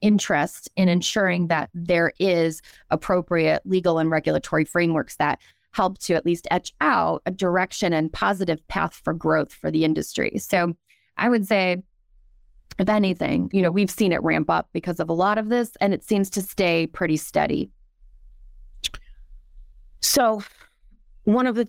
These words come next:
Speaker 2: one of the shocking things that came out of the F T X collapse was,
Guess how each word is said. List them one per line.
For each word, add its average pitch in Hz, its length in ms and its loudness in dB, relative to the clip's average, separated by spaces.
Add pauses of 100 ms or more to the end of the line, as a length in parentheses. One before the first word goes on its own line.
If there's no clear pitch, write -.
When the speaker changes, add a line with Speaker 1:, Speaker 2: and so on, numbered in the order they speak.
(120)
Speaker 2:
one 247 240 0
of 226 80 -2
the 202 120 2
shocking 165 640 -2 (360)
things 170 320 0
that 151 140 0
came 165 200 2
out 196 200 2
of 165 120 -4 (200)
the 160 200 2
F 165 140 0
T 165 180 0
X 147 240 -4
collapse 156 600 -2
was, 151 440 0